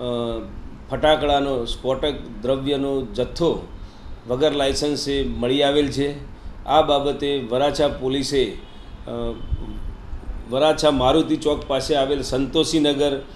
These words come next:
શોપ નંબર અગિયારના દુકાન તેમજ ગોડાઉનમાંથી પંચાણું લાખ સત્તર હજાર ત્રણસો અડત્રીસ રૂપિયાનો, અ,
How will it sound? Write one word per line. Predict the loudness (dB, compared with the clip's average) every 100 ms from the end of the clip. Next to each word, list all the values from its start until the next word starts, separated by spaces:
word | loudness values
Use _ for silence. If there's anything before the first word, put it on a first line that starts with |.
| -14 -14 -12 -4
શોપ | 4 4 4
નંબર | -2 0 0 -2
અગિયારના | -2 -4 0 6 6 6 0 -8 -10 -4 0 2 0
દુકાન | -2 -4 2 2 2 0
તેમજ | 0 0 0 0
ગોડાઉનમાંથી | 2 6 6 6 4 2 -2 -4 -10 -12 -14 -12 -2
પંચાણું | 0 2 4 4 4
લાખ | 4 2 0
સત્તર | -6 -6 -2 0
હજાર | 2 0 0
ત્રણસો | 0 0 0 0 0 0 -6 -8 0
અડત્રીસ | 0 2 2 2
રૂપિયાનો, | -2 0 4 4 2 -2 -8 -16 -14 -14 -12 -8
અ, | -6 -4